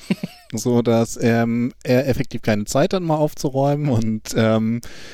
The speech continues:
Speaker 2: wahrscheinlich dann auch nicht ausreichend gestört ist. Klar, wenn ich ein Wochenende mal in der Bude sitze, dann merke ich auch, okay, die Berge werden höher, ich sollte mal was tun und nicht unbedingt sofort ra-, wo rausrennen, woanders hin.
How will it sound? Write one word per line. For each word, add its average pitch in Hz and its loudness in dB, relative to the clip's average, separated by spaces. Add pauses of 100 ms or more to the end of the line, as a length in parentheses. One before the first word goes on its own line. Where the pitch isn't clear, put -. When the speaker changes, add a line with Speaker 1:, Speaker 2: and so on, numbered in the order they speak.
(880)
Speaker 2:
wahrscheinlich 139 2
dann 135 2
auch 135 4
nicht 143 -2
ausreichend 117 2
gestört 143 0
ist. 180 -6
Klar, 143 2
wenn 127 -2
ich 147 -10
ein 143 -2
Wochenende 143 0
mal 131 2
in 151 -2
der 131 4
Bude 131 0
sitze, 127 -6
dann 120 0
merke 131 0
ich - -10
auch, 139 -4
okay, 135 -4
die 113 -4
Berge 110 0
werden 104 0
höher, 131 2
ich 117 -8
sollte 107 0
mal 95 0
was 101 -2
tun 208 0 (240)
und 113 0
nicht 117 -4
unbedingt 143 0
sofort 131 0
ra-, 139 -6
wo 127 2
rausrennen, 131 2
woanders 135 0
hin. 190 -2